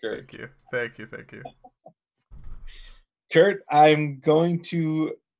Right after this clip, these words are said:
Speaker 1: make a prediction.
Speaker 2: That's how I like to start these, yeah.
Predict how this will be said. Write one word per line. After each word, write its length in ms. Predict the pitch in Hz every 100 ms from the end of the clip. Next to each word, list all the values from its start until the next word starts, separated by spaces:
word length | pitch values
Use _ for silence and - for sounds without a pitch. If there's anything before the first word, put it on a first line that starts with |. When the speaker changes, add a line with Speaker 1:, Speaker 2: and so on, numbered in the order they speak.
| _ _ _ _
Speaker 1:
make 540 | 131 131 135 135 - -
a 60 | 127
prediction. 760 | 131 120 110 - 98 87 87
Speaker 2:
That's 240 | 127 135 -
how 140 | 165
I 60 | 165
like 180 | 160 165
to 80 | 165
start 240 | 156 143
these, 180 | 160 185
yeah. 180 | 170